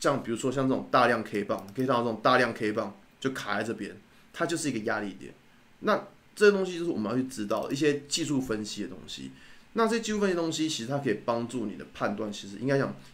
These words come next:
它可以帮助你做很快速的判断之后，这样股票是能买还是不能买，还是要出场。这些东西其实我这样讲，你自己要会的，好吗？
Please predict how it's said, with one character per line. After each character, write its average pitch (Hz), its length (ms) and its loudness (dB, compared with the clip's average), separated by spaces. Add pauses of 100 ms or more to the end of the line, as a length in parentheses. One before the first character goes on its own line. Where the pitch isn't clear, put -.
它 202 100 -2
可 185 80 2
以 147 40 4
帮 139 260 2
助 139 160 -2
你 85 140 -4 (100)
做 123 180 0
很 - 240 -6
快 113 220 -4
速 104 140 -4
的 - 60 -8
判 110 180 -2
断 110 120 -4
之 107 80 -6
后， 107 240 0
这 - 80 -2
样 127 140 2
股 101 60 -6
票 107 120 -4
是 120 120 -6
能 104 200 -2
买 117 320 -2 (300)
还 117 140 -6
是 123 100 -6
不 135 120 0
能 104 120 0
买， 104 180 -6 (280)
还 120 120 -2
是 120 140 -6
要 120 140 6
出 107 180 -4
场。 - 240 -8 (380)
这 175 100 2
些 - 20 6
东 180 160 2
西 170 140 -2
其 113 140 -4
实 98 340 -4 (500)
我 120 60 -10
这 135 80 2
样 123 100 2
讲， 101 220 -4 (420)
你 113 200 -2
自 165 140 -6
己 110 120 -4
要 110 140 2
会 107 240 -2
的， - 140 -12 (220)
好 101 80 -4
吗？ 110 300 2